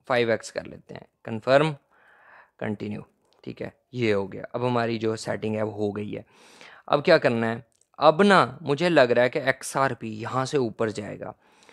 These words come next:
अब ये यहाँ से ओपन होगी पोजीशन, यहाँ पे अब लिमिट ऑर्डर की जगह ना मार्केट कर लेना है, क्योंकि हम फ़ौरन एक्शन लेने लगे हैं, ठीक है। अब वो पूछ रहा है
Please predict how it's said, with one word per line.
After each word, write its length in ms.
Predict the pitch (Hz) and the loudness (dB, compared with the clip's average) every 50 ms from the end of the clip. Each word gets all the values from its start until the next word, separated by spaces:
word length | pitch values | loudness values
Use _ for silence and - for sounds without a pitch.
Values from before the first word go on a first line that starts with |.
| - - - - - - - _ _ - | -20 -20 -20 -20 -20 -20 -20 _ _ -4
अब 160 | - 127 123 131 | -4 -2 -2 0
ये 480 | 123 127 127 127 127 127 131 120 - _ _ - | 2 4 6 6 6 4 2 0 -4 _ _ -10
यहाँ 280 | 127 120 127 131 143 135 | -4 2 4 4 4 4
से 120 | - 160 | 4 4
ओपन 300 | 139 123 113 - 123 120 | 4 4 4 2 2 2
होगी 200 | 117 113 117 113 | 2 2 0 -2
पोजीशन, 580 | - 110 107 101 107 104 - - 147 151 147 131 _ _ _ _ - | -6 -6 -8 -8 -8 -8 -6 -4 -4 -4 -4 -8 _ _ _ _ -10
यहाँ 220 | 120 127 127 135 143 | -4 0 0 2 2
पे 120 | 139 147 | 2 2
अब 160 | 139 135 123 | 0 0 0
लिमिट 360 | 123 123 131 143 147 147 143 | 0 2 2 4 2 2 2
ऑर्डर 240 | 135 131 120 117 113 | 2 0 0 -2 -4
की 120 | - - 117 | -6 -6 -4
जगह 180 | 117 110 120 | -2 -2 0
ना 80 | 131 147 | 0 0
मार्केट 520 | 147 123 113 110 110 - - 117 110 - | 2 2 2 2 0 -2 -6 -8 -8 -8
कर 140 | - 113 107 | -8 -10 -8
लेना 280 | 107 107 110 107 107 110 | -8 -8 -10 -8 -10 -12
है, 80 | 110 _ _ _ _ | -12 _ _ _ _
क्योंकि 160 | - 120 131 | -8 -2 0
हम 120 | 147 143 131 | 2 2 2
फ़ौरन 420 | - - 123 123 127 131 135 131 | 0 0 2 4 4 4 4 0
एक्शन 300 | 120 107 - - 123 120 | -2 -6 -8 -10 -10 -8
लेने 300 | 113 110 110 110 110 107 | -6 -4 -4 -4 -4 -6
लगे 240 | 104 98 98 95 104 | -6 -8 -10 -12 -14
हैं, 140 | 101 104 - _ _ _ _ _ _ _ - - | -16 -16 -18 _ _ _ _ _ _ _ -14 -6
ठीक 160 | - 127 120 131 | -4 0 2 2
है। 160 | 120 - - _ _ _ _ _ - - - - - - - | 2 0 -2 _ _ _ _ _ -20 -20 -20 -20 -18 -10 -4
अब 100 | - 156 | 2 6
वो 120 | 165 175 165 | 6 6 6
पूछ 280 | 165 170 165 160 - | 6 4 2 4 6
रहा 140 | 160 147 123 | 6 8 8
है 240 | 127 131 135 - | 8 6 2 -4